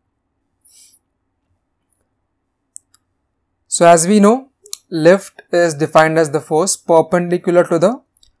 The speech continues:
relative airflow or the flight path. So if this is your flight path, this will be your lift. Similarly, the relative airflow will be in the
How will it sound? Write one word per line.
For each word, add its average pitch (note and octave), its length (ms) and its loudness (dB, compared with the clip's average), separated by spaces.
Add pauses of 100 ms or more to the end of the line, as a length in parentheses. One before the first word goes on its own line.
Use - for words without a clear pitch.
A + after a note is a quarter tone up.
(300)
relative F3 460 0
airflow F3+ 640 0
or D#3+ 240 2
the G3 100 0
flight D#3+ 400 -2
path. A2+ 300 -6 (680)
So D3 580 -6 (1600)
if D#3 200 -4
this D#3+ 180 -2
is F3 240 0
your F3 280 6 (500)
flight E3 440 0
path, A3 280 2 (680)
this D3+ 240 -4
will D#3+ 140 -2
be D3 100 -4
your D#3 160 2
lift. E3 380 -4 (340)
Similarly, F3 760 0 (460)
the E3+ 100 -6
relative F3+ 400 2
airflow F#3+ 380 2
will F3+ 120 0
be F3+ 180 0
in F3+ 120 -4
the C#4 240 -8